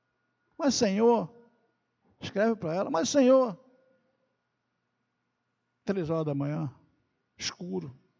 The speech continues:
Mesmo que abra os olhos, tá escuro, não vai ver nada. Os olhos fechados. Aí tu obedece.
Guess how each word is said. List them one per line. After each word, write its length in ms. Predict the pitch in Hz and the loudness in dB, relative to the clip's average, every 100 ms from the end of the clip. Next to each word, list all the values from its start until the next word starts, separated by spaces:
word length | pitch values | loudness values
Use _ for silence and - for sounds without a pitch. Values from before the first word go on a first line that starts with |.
| _ _ _ _ _ - | _ _ _ _ _ -2
Mesmo 220 | 233 294 | 0 2
que 100 | 226 | 0
abra 180 | 208 180 | 2 4
os 80 | |
olhos, 140 | 175 180 | 2 2
tá 120 | 180 | 0
escuro, 260 | - 240 240 | -2 -4 -4
não 80 | |
vai 80 | 156 | -2
ver 140 | 147 156 | -2 -4
nada. 280 | 220 247 - _ _ _ | -6 -10 -16 _ _ _
Os 140 | - 160 | -10 -6
olhos 180 | 170 160 | -6 -8
fechados. 460 | 147 - - - _ _ _ _ _ _ _ _ _ _ _ _ _ _ | -12 -12 -18 -20 _ _ _ _ _ _ _ _ _ _ _ _ _ _
Aí 120 | 160 143 | -12 -8
tu 120 | 165 | -4
obedece. 720 | 160 156 147 151 127 - - | -4 -4 -6 -10 -14 -18 -20